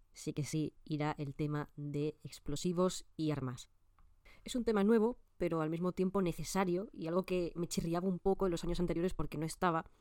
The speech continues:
y se me hacía, se me hacía extraño, ¿no? Porque en los otros cuerpos, en local y en nacional, estaba este, estaba este tema. Se me hacía un poco raro y digo, "Ah, bueno, por fin, por fin lo han puesto". Un besito para la persona que se le ocurrió meter este tema.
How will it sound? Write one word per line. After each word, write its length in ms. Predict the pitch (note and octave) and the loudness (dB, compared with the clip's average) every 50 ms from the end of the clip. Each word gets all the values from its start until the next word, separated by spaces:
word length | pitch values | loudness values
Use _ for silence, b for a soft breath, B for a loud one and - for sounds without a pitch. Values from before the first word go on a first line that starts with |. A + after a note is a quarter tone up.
| b b b b b b b b | b b b b b b b b
y 60 | - | -8
se 120 | - F3+ | -6 -4
me 80 | E3 E3 | -4 -4
hacía, 280 | - - F3+ F#3 F3+ E3 | -2 0 0 0 0 0
se 80 | - | -2
me 60 | D#3+ D3 | -6 -6
hacía 140 | - F#3 F#3 | -4 -4 -4
extraño, 380 | - - F3+ E3+ G3 F3 D#3+ | -2 -2 0 2 2 2 2
¿no? 60 | E3+ | 0
Porque 200 | E3+ - D3+ C#3+ | -2 -4 -4 -4
en 20 | D3 | -2
los 140 | D3 - E3+ | -4 -4 -4
otros 180 | C#3+ E3 D#3+ | -4 -6 -6
cuerpos, 500 | - - G3 G3 F#3 - - F3+ F3+ - B B B B B B B | -2 4 4 4 4 4 0 0 0 -2 B B B B B B B
en 140 | B D#3 D3+ | B -4 -2
local 340 | E3 D#3+ - F3+ F3 F3+ - | -2 0 4 4 4 4 4
y 140 | - F3 F3+ | 2 0 0
en 80 | E3 E3 | 2 2
nacional, 440 | D#3+ D#3 - F3 E3+ F#3+ G3 F#3+ - b b b b b b b b b | 0 0 0 2 4 4 4 4 2 b b b b b b b b b
estaba 400 | D3+ - - D#3+ D#3 E3+ F3 D#3 | -6 -6 -4 -2 0 2 2 2
este, 460 | D#3 - - - D#3+ D3+ C#3+ C#3 - | 0 -2 -4 -4 -4 -2 -2 -2 -4
estaba 240 | - - D3+ D#3 F3 | -6 -4 -2 -2 -2
este 180 | - - D#3 | -2 -2 -2
tema. 300 | C#3+ - F#3+ F#3+ D#3 C#3 C#3 | 2 4 4 4 4 0 -4
Se 140 | - - C3+ | -10 -10 -10
me 60 | C3 | -8
hacía 120 | - E3 | -6 -6
un 60 | D#3 | -6
poco 160 | - D#3 E3+ D#3+ | -2 0 0 0
raro 160 | D3+ D3+ E3+ | 0 0 0
y 20 | |
digo, 160 | D3+ C#3 C3+ | -2 -2 -4
"Ah, 100 | B2 - - - | -4 -6 -4 -4
bueno, 180 | - - - - | -2 -2 -2 -2
por 140 | - - C#3+ | 2 2 2
fin, 240 | - - F3 D3+ - B B B B B | 2 2 -2 -2 -2 B B B B B
por 140 | - D#3+ - | -4 -4 -2
fin 120 | - E3 | 0 0
lo 60 | E3 | 0
han 80 | D3+ C#3+ | 0 0
puesto". 280 | - D3+ C3+ - - | -2 -6 -6 -6 -10
Un 140 | D3 D3 D3+ | -10 -6 -4
besito 340 | D#3 D3 - F3 E3+ F3 D#3+ | -2 -2 0 0 -2 -2 -2
para 140 | - C#3 C3+ | -2 -2 -4
la 80 | C3+ | -2
persona 400 | - D3 C3+ - D#3+ D#3 D#3 D3+ - b b b b b | -4 -4 -6 -4 -2 -2 -2 -4 -4 b b b b b
que 80 | - E3 | -8 -4
se 100 | - F3 | -2 0
le 80 | D#3+ D#3+ | 0 0
ocurrió 260 | - E3 D3 F#3 F3 | 0 2 2 2 2
meter 280 | E3 E3 - E3+ D3+ - | 2 2 0 0 -2 -2
este 240 | E3 D3 - D#3 D3+ | -4 -4 -4 -4 -2
tema. 260 | D#3 D3+ C#3 C3+ | -2 -2 -4 -6